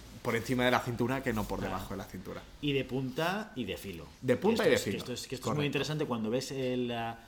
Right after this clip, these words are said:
Speaker 2: cuando ves la esgrima, cuando ves el, el asalto de esgrima, que si vais a YouTube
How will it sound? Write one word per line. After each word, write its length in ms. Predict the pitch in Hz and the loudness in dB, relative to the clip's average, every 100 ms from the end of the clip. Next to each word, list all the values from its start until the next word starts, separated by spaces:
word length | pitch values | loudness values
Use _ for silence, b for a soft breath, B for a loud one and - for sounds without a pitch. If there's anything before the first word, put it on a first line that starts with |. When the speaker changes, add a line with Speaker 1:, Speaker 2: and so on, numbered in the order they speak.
| B B - | B B -6
Speaker 2:
cuando 220 | 113 101 | -4 0
ves 160 | 120 | 0
la 80 | 135 | 0
esgrima, 420 | 113 131 143 127 | 0 0 0 0
cuando 180 | 151 107 | -4 -4
ves 160 | 101 107 | -4 -4
el, 80 | 117 | -4
el 240 | 117 120 | -4 -4
asalto 360 | 104 120 120 113 | -4 -4 -2 -2
de 80 | 107 | -2
esgrima, 320 | 120 139 147 | -2 -4 -6
que 80 | 95 | -6
si 100 | 101 | -4
vais 180 | 104 | -2
a 40 | 110 | -2
YouTube 420 | 104 101 117 - | -2 0 -2 -2